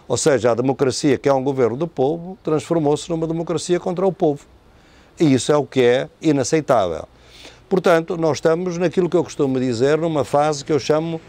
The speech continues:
pós-institucional. Isto é, as instituições estão lá, mas não funcionam de maneira de acordo com as expectativas que os cidadãos tinham. E, portanto, eh,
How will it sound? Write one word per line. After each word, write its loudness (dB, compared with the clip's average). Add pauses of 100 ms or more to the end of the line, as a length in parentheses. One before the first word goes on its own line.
(480)
pós-institucional. 0 (380)
Isto -4
é, 2 (400)
as 2
instituições -2
estão -2
lá, 0 (220)
mas 0
não 2
funcionam 0 (420)
de 0
maneira 2 (400)
de 0
acordo 0
com 2
as 0
expectativas -2
que -10
os -6
cidadãos -4 (260)
tinham. -10 (180)
E, -4
portanto, -2 (580)
eh, 2